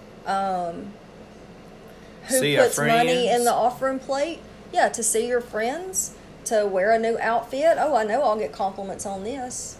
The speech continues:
Speaker 1: Is it to go and to be in the presence of the Lord and to worship Him? Now, it's okay if you have a new dress and, or a new outfit and you wanna wear it to church.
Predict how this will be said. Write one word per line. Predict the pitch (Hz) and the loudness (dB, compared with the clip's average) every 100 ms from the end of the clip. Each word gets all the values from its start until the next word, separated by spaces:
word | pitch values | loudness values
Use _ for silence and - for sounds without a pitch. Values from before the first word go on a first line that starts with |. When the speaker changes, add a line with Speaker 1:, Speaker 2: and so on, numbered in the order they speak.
| - - - - - - - - - | -20 -20 -20 -20 -20 -20 -20 -20 -10
Speaker 1:
Is | - 202 202 202 | -2 0 0 0
it | 190 - - | -2 -2 -6
to | 214 196 185 180 180 190 - - - - - - - - - - - - - - - - - - - - - - | -4 -4 -4 -6 -8 -10 -18 -20 -20 -20 -20 -20 -20 -20 -20 -20 -20 -20 -20 -20 -20 -20 -20 -20 -20 -20 -18 -10
go | 196 220 240 240 | -4 -2 -2 -4
and | - 175 170 170 143 - | -6 -6 -8 -10 -14 -14
to | - 175 147 - - | -4 -4 -4 -8 -8
be | 202 220 220 | -6 -6 -6
in | 190 | -8
the | 160 | -10
presence | - 202 202 214 208 | -6 -4 -4 -6 -8
of | 175 - | -8 -8
the | |
Lord | 151 165 185 214 220 220 - - - - | -8 -6 -6 -4 -6 -8 -16 -20 -18 -12
and | 185 | -10
to | 180 | -8
worship | 170 208 214 - - - | -6 -6 -6 -12 -14 -14
Him? | - - 240 233 - - - - - - - - - - - - - - - - - | -14 -14 -16 -18 -18 -20 -20 -20 -20 -20 -20 -20 -20 -20 -20 -20 -20 -20 -20 -20 -12
Now, | - 220 | -4 0
it's | 220 233 | 2 2
okay | 269 254 277 415 - | 0 0 0 0 0
if | 220 214 | 0 -2
you | 233 | -2
have | 233 202 | 0 0
a | 208 | 0
new | 208 202 | -4 -4
dress | 196 185 190 | -2 -2 -2
and, | 196 190 | -6 -4
or | 190 | -2
a | 190 | 0
new | 226 220 | -2 -2
outfit | - 214 - 208 | -2 -4 -4 -6
and | - | -4
you | 202 | -6
wanna | 202 190 | -6 -6
wear | 185 180 175 | -4 -4 -4
it | - | -6
to | - | -12
church. | 190 202 - - - | -12 -8 -8 -10 -12